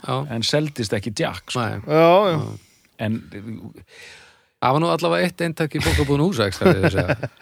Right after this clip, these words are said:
Speaker 2: <laughs> En, en, en Pulp fengu mjög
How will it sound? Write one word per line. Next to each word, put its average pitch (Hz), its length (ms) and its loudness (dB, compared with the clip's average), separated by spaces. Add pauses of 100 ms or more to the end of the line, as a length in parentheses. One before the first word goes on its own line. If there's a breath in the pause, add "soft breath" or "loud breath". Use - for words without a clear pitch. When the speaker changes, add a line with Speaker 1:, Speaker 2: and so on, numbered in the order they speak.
Speaker 2:
<laughs> - 340 -4
En, 107 120 0 (600 loud breath)
en, 113 120 -2 (2000 loud breath)
en - 120 -14
Pulp - 220 0
fengu 127 180 2
mjög 143 220 2